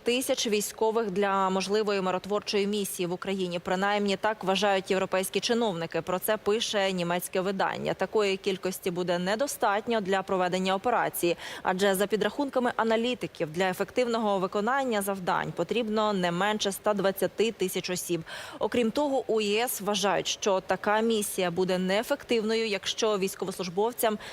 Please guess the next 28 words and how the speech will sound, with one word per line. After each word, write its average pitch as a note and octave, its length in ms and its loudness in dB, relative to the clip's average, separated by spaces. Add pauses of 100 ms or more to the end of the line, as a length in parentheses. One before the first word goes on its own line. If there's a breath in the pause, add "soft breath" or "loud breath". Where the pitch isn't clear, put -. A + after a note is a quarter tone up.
(120)
не A3 180 2
дадуть G#3 320 0
повноважень F#3 680 0
для F#3 220 2
застосування F3 840 0
важкого E3+ 280 0
озброєння, G3 680 0
якщо E3 320 -2
в D#3+ 40 -6
цьому G3 280 -2
буде F3+ 220 0
потреба. D#3 540 0 (300 loud breath)
При G#3 140 4
цьому C#4 360 2
видання G#3 500 2
зазначає, F#3 560 0
що F#3+ 280 0
у F#3+ 140 2
нато G#3 460 2
існують F#3+ 500 -2
сумніви A#3+ 720 0
щодо F#3 300 -2
здатності F3 640 -2
європейців G#3 720 0 (280 loud breath)
самостійно A3+ 640 0
забезпечити F#3+ 680 -2
такий F#3+ 300 -2
контингент. F#3 680 -4